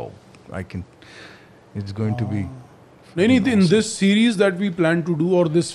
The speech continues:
Speaker 2: film, Joshua, whatever this is going to be, God knows. God alone knows।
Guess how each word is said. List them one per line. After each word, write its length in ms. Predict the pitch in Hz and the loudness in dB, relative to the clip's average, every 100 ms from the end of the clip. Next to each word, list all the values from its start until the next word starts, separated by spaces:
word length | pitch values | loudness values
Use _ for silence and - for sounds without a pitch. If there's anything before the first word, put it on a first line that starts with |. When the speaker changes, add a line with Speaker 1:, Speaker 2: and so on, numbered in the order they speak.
| - | -2
Speaker 2:
film, 240 | 175 165 135 | 0 0 -4
Joshua, 280 | 123 147 135 | -6 -6 -4
whatever 340 | 139 139 143 135 | -2 -2 -2 -4
this 140 | 123 | -8
is 80 | 139 127 | -8 -6
going 120 | 131 | -6
to 80 | 120 117 | -8 -10
be, 60 | 117 123 | -10 -8
God 200 | 123 110 | -8 -10
knows. 300 | 98 92 - - | -14 -16 -18 -8
God 220 | 139 147 135 | -6 -4 -4
alone 280 | 139 135 | -4 -6
knows। 320 | 117 110 101 | -8 -12 -16